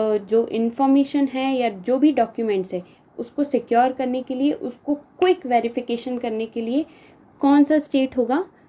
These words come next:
जो इसको issue करेगा? बताइए, क्या होना चाहिए इसका right answer? <clears throat> The right answer is Maharashtra।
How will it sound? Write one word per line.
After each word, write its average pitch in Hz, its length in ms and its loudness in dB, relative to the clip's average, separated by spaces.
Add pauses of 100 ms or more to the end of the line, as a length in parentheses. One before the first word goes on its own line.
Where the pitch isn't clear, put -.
(100)
जो 233 120 2
इसको 294 360 -2 (1200)
issue 240 240 2
करेगा? 170 440 0 (120)
बताइए, 262 500 2
क्या 262 120 0
होना 285 240 4
चाहिए 285 320 0
इसका 285 200 -2
right 254 240 0
answer? 254 300 -2 (560)
<clears throat> 233 160 0 (2750)
The 220 80 2
right 233 220 6
answer 254 380 4
is - 180 -6 (220)
Maharashtra। 220 600 0